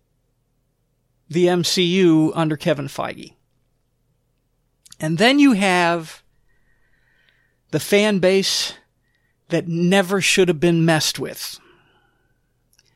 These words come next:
And those are Lord of the Rings fans. And whether an amateur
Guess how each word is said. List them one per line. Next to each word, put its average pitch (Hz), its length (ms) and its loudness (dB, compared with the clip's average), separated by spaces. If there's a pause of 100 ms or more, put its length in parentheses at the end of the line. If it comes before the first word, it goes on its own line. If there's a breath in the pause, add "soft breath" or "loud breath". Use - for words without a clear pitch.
(540)
And 131 140 -10
those 202 280 2
are 214 80 0
Lord 196 300 4
of 175 100 -8
the 180 80 0
Rings 170 400 0
fans. - 680 -10 (920 soft breath)
And 156 220 -2
whether 185 280 4
an 170 140 4
amateur 254 680 0